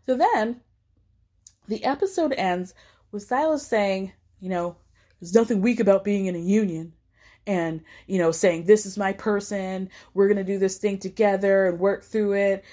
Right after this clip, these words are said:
You know, it's two individuals trying their best to make it work. There's no playbook. There's no rule book. I'm like, "Bitch, we know any-,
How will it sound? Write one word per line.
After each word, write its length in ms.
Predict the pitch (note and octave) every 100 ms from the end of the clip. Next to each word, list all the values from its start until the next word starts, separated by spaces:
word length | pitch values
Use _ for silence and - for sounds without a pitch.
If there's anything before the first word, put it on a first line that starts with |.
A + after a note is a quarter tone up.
| - -
You 180 | F#3 G3
know, 100 | G#3
it's 140 | G#3
two 240 | - C4
individuals 640 | B3 G#3+ G3+ B3+ A3 E3+ E3
trying 260 | A3 A3+
their 100 | G#3+
best 300 | G#3 A3 -
to 60 | G3
make 160 | F3+
it 100 | E3
work. 300 | G3 A3 - - - -
There's 160 | D4
no 100 | D#4+
playbook. 540 | - E3+ E3 F3+ A#3+ - _ _ _
There's 160 | C4+ D#4+
no 100 | C4+
rule 260 | F#3 F#3+
book. 400 | F3+ F3+ C4 - _ _ _ _ _ _ _
I'm 120 | - F4
like, 200 | E4+ -
"Bitch, 320 | D4+ G4 G4 G4+
we 120 | G#4
know 320 | G#4 G#4 G4 -
any-, 240 | D#4+ E4